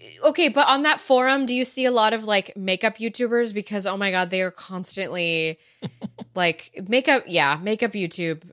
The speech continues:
Speaker 1: Ugh, anyway, so claimants are required to provide YouTube with time codes marking the specific section of the video where they claim there's an infraction. Creators can use a new assisted trim feature to remove the question section of the video with one click.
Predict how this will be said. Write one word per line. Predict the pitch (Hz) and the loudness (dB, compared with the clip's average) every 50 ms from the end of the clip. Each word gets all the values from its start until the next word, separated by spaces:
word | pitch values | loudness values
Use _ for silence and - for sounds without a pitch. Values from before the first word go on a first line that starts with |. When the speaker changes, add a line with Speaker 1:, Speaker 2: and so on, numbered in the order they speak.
| - - | -16 -8
Speaker 1:
Ugh, | 185 170 156 143 - - | -6 -4 -4 -4 -6 -10
anyway, | 175 180 180 170 156 143 135 - - - - - | -10 -8 -6 -4 -4 -4 -4 -6 -10 -20 -20 -14
so | - - - 294 285 269 | -6 2 4 4 4 4
claimants | 277 - 311 330 349 370 370 - | 2 2 2 2 2 2 0 0
are | 359 339 | 0 0
required | 330 - - 285 277 269 285 269 | 0 2 2 4 4 4 4 2
to | 247 277 262 | 0 -4 -4
provide | - 240 226 226 214 208 214 202 | -4 -2 2 4 4 4 4 2
YouTube | 185 185 220 208 - 233 214 190 208 | -2 -6 -8 -8 -6 -6 -6 -6 -8
with | 196 - | -10 -8
time | - 190 180 180 175 | -4 -2 -2 -2 -4
codes | - 180 170 165 165 165 | -4 -2 -2 -2 -2 -2
marking | 170 160 156 156 - _ _ _ _ _ - 196 185 180 180 175 | -4 -4 -4 -4 -6 _ _ _ _ _ -6 -4 -4 -4 -4 -4
the | 165 | -6
specific | 165 - - 147 - - 208 247 233 - | -6 -4 -2 -2 -2 0 -2 -4 -4 -2
section | - 202 180 - - 185 | -2 -2 -2 -2 -6 -6
of | 175 165 | -6 -6
the | 175 | -2
video | 165 170 156 160 160 156 160 | -2 -2 -2 0 -2 -2 -4
where | 160 | -4
they | 160 165 160 | -4 -4 -6
claim | 160 - - 165 156 156 151 | -6 -8 -10 -8 -8 -6 -8
there's | 151 151 156 | -8 -10 -10
an | 165 151 | -12 -14
infraction. | 151 - - - - - - - - - - - 180 190 - - - - - - - - - _ | -12 -12 -12 -14 -10 -10 -10 -10 -8 -10 -12 -12 -14 -16 -16 -18 -18 -16 -16 -16 -16 -18 -18 _
Creators | - - 254 262 262 277 294 302 294 - | 0 2 4 4 6 4 4 2 0 -4
can | - 262 247 | -6 -4 -2
use | 240 233 233 226 220 | 0 0 0 0 -2
a | 220 220 | -4 -4
new | 214 208 202 202 202 202 | -4 -4 -4 -2 -2 -2
assisted | 127 - 202 - 214 208 - 214 190 | -2 -4 -4 -4 -6 -6 -6 -8 -8
trim | - - - 208 185 185 | -8 -6 -6 -6 -6 -6
feature | 175 - 180 165 - - 175 165 160 - | -10 -12 -12 -10 -6 -4 -4 -2 -4 -4
to | - - - | -6 -8 -8
remove | 175 170 170 175 196 247 320 349 302 | -6 -6 -6 -4 -2 -2 -2 -2 -2
the | 254 240 | -4 -4
question | - - 196 175 - - - 170 170 | -2 0 0 0 0 -2 -4 -4 -6
section | - - 160 - - - 175 160 | -4 -4 -4 -4 -4 -6 -6 -6
of | 156 | -6
the | 156 | -6
video | 156 156 151 151 147 139 | -6 -6 -6 -4 -4 -6
with | 120 - - - | -6 -8 -8 -10
one | - - - | -10 -10 -10
click. | - - - - - - - - | -10 -6 -6 -6 -6 -6 -12 -18